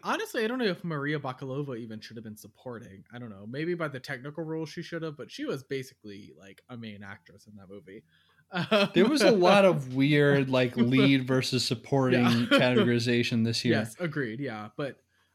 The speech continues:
Speaker 1: Maria Bakalova was a specific, like, I was like, she was, like, in a lot of that movie, and <laughs>
Speaker 2: She was the most prominent female character by far.
Speaker 1: Yeah,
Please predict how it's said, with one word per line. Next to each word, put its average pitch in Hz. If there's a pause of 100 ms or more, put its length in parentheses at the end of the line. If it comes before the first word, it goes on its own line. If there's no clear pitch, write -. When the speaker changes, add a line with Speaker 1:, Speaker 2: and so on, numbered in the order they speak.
Speaker 1:
Maria 214
Bakalova 156
was 117
a 131
specific, 143
like, 107
I 143
was 143
like, 127
she -
was, 523
like, 508
in 226
a 175
lot 180
of 156
that 143
movie, 110 (120)
and 110 (100)
<laughs> 240
Speaker 2:
She 202
was 202
the 190
most 175
prominent 160
female 139
character 117
by 104
far. 117
Speaker 1:
Yeah, 110